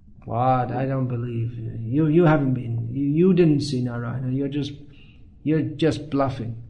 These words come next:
That's all. You never went to the spiritual world. Tell me," he said in a challenging word, "tell me, what was Lord Vishnu doing?" So, uh,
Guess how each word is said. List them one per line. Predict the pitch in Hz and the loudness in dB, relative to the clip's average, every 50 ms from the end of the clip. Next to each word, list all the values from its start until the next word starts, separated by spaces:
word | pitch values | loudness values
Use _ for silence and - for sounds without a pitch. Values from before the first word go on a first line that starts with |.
| - | -14
That's | - 127 123 123 - - | -10 -10 -10 -10 -10 -12
all. | - - 123 | -12 -10 -8
You | 127 143 | -6 -2
never | 147 151 156 143 135 | -2 0 0 0 -2
went | 123 123 - 127 127 - - - - | -2 -4 -4 -6 -8 -10 -12 -14 -14
to | - 127 | -16 -14
the | 127 - - - - | -14 -14 -16 -16 -18
spiritual | - - - - 58 58 58 117 - 62 62 | -18 -16 -14 -14 -12 -12 -12 -14 -14 -16 -14
world. | 57 55 57 57 117 117 117 - - - - - - - - - - - - - | -14 -14 -12 -12 -12 -14 -14 -16 -20 -20 -20 -20 -20 -20 -20 -20 -20 -20 -4 4
Tell | - 180 190 190 170 | 6 8 8 8 8
me," | 139 127 - - - - - - | 6 4 0 -4 -6 -10 -10 -10
he | 131 123 | -10 -8
said | - - 127 127 | -8 -6 -6 -4
in | 127 123 123 | -4 -4 -6
a | 123 | -6
challenging | 120 - 123 123 123 127 123 120 123 123 123 127 | -8 -10 -10 -8 -8 -8 -8 -6 -6 -6 -6 -6
word, | 131 135 131 127 - | -6 -6 -8 -4 2
"tell | - 170 190 190 185 | 4 6 6 6 6
me, | 165 147 131 - - - - - - - - - - - - - - - - | 2 0 -2 -4 -8 -12 -14 -18 -20 -20 -20 -20 -20 -20 -20 -20 -20 -8 0
what | - 165 185 202 202 190 | 6 8 8 8 8 8
was | 185 190 180 170 147 139 | 8 8 8 8 6 6
Lord | 165 165 160 160 147 131 135 | 6 8 8 8 6 6 4
Vishnu | 165 165 156 - - 147 147 143 135 | 2 2 2 0 0 0 0 0 2
doing?" | 127 151 151 147 143 139 131 135 127 120 117 - - - - - - - - - - - - - - - - - - - - - - - - - - - - - - - - - - - - - - - - - - - - - - - - - - - - - - - - - - - - - - | 2 4 4 4 2 0 -2 -2 -4 -6 -8 -12 -14 -18 -20 -20 -20 -20 -20 -20 -20 -20 -20 -20 -20 -20 -20 -20 -20 -20 -20 -20 -20 -20 -20 -20 -20 -20 -20 -20 -20 -20 -20 -20 -20 -20 -20 -20 -20 -20 -20 -20 -20 -20 -20 -20 -20 -20 -20 -20 -20 -20 -20 -20 -20 -20 -20 -20 -20 -20 -20 -20 -12
So, | - - 233 226 214 208 220 233 226 214 - - | 2 8 10 12 12 12 12 12 12 10 8 4
uh, | - - 170 175 175 175 175 170 170 147 131 | 2 4 6 8 8 8 8 6 4 2 0